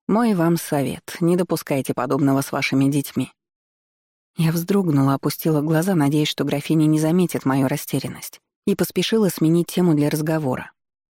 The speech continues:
«А где Рой сейчас?» «Насколько я знаю, он порталом перенесся в Лагомбардию. Отдать распоряжение на время своего отсутствия.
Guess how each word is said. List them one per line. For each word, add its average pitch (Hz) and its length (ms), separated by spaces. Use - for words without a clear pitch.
«А 170 240
где 175 220
Рой 185 160
сейчас?» - 580
«Насколько 190 540
я 214 160
знаю, 208 360
он 147 180
порталом 160 480
перенесся 156 520
в 151 40
Лагомбардию. 160 760
Отдать 196 400
распоряжение 160 720
на 135 120
время 139 240
своего 139 340
отсутствия. 143 720